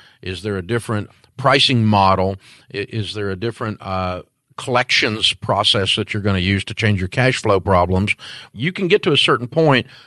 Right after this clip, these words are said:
but at a certain volume, then you've always gotta shift your business model. We've shifted ours around here twenty-eight million times, it feels like.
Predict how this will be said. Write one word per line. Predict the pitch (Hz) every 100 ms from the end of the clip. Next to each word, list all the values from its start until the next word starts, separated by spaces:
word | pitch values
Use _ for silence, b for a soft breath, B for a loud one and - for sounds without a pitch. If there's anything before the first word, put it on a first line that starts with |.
| B
but | - 107
at | 98
a |
certain | - 160 170 185
volume, | 151 165 175 135 113 104 90
then | 123 120
you've | 113
always | - 123 170 160 -
gotta | 135 123
shift | - 120 -
your | 113
business | 117 104 -
model. | 82 69 55 B B B
We've | 113 131
shifted | 160 139 120
ours | 123 131 107
around | 104
here | 104
twenty-eight | - - 127 120 117 -
million | 117 110 110 98
times, | 95 113 95 78 90
it | 82
feels | 107 98
like. | 80 67